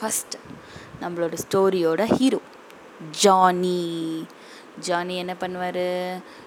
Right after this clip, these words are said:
ஜானி ஒரு குட்டி பையன். குடு குடு குடு குடுன்னு ஓடுற, ஆடுற ஒரு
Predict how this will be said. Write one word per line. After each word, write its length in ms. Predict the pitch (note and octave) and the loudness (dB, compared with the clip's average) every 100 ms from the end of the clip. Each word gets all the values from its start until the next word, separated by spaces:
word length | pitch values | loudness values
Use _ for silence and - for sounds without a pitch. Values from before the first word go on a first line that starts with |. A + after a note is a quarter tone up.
| - | -14
ஜானி 420 | F3+ G3+ A3 A3 | -6 -2 -2 -2
ஒரு 240 | F3 F#3 C#4 - | 0 0 0 -2
குட்டி 480 | D4+ C#4+ - - A3+ | -4 -4 -6 -6 -4
பையன். 360 | F3 E3 - - - - - - - | -2 -4 -6 -10 -20 -20 -20 -18 -8
குடு 200 | G3+ G3 | -2 0
குடு 200 | F#3+ F#3+ | 2 2
குடு 160 | F#3+ F#3+ | 2 0
குடுன்னு 340 | F#3 F#3 F#3+ | -2 -2 0
ஓடுற, 480 | F#3+ F3+ F#3 F#3 F3 | 0 2 2 2 4
ஆடுற 540 | F3+ F3 F3 F3 F#3 A#3 | 4 6 4 4 2 2
ஒரு 280 | G#3 C4+ | 4 2